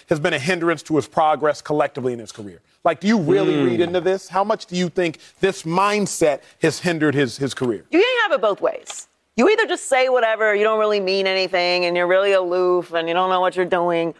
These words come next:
Speaker 3: or you are intentional and you're intelligent, and we're supposed to take what you say seriously. Don't get it both ways. He goes on this show. He knows what he's gonna be asked about. He has these conversations. Either you're a serious person and you say things that you mean, or you don't.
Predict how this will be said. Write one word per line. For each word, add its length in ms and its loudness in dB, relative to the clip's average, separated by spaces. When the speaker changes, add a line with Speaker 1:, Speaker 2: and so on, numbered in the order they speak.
Speaker 3:
or 140 4
you 440 2
are 220 2
intentional 640 -2
and 100 -2
you're 140 0
intelligent, 560 0
and 100 0
we're 80 0
supposed 300 -2
to 80 -6
take 240 0
what 140 -2
you 80 -4
say 200 0
seriously. 600 -2
Don't 180 0
get 120 2
it 80 0
both 180 2
ways. 520 0
He 160 2
goes 320 2
on 100 -2
this 160 -2
show. 440 0
He 180 2
knows 300 2
what 100 -4
he's 140 -4
gonna 140 -2
be 120 -2
asked 300 0
about. 340 -2
He 140 4
has 280 0
these 160 -4
conversations. 920 -2
Either 160 4
you're 160 4
a 60 0
serious 420 0
person 360 -2
and 80 0
you 60 -2
say 220 0
things 220 -2
that 160 -2
you 80 0
mean, 200 2
or 40 2
you 180 0
don't. 320 0